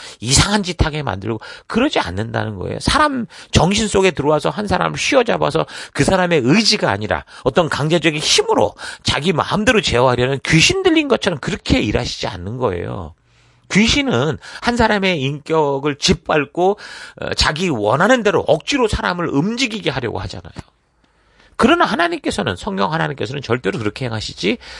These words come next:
않는다는 거죠. 그래서 우리 스스로가 선한 것을 선택하고 하나님의 뜻을 따라 행동할 자유,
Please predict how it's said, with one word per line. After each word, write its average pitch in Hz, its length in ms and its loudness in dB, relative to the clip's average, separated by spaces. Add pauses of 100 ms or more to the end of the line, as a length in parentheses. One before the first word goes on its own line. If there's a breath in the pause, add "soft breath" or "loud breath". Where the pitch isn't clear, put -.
(140 loud breath)
않는다는 143 680 0
거죠. 80 260 -12 (200)
그래서 175 140 0
우리 185 180 6
스스로가 180 800 2 (300 loud breath)
선한 240 380 2
것을 180 260 2
선택하고 - 840 0 (280 loud breath)
하나님의 208 420 0
뜻을 214 280 0
따라 214 180 0
행동할 302 720 2
자유, 214 480 2